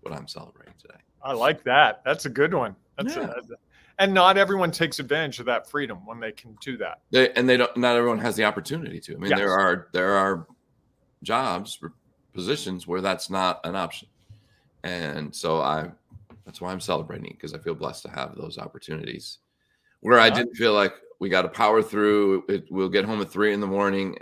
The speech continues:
Speaker 1: so that I can be at my office desk at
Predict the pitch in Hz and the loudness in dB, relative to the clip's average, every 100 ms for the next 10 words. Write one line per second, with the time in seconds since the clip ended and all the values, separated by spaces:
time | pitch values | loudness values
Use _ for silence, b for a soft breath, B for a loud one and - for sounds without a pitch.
0 | - - 92 92 92 90 90 95 92 80 | -10 -2 0 0 -2 -4 -6 -4 -4 -4
1 | 80 80 87 78 - 90 - - 67 - | -6 -4 -4 -4 -6 -8 -10 -10 -8 -8
2 | - 80 | -10 -12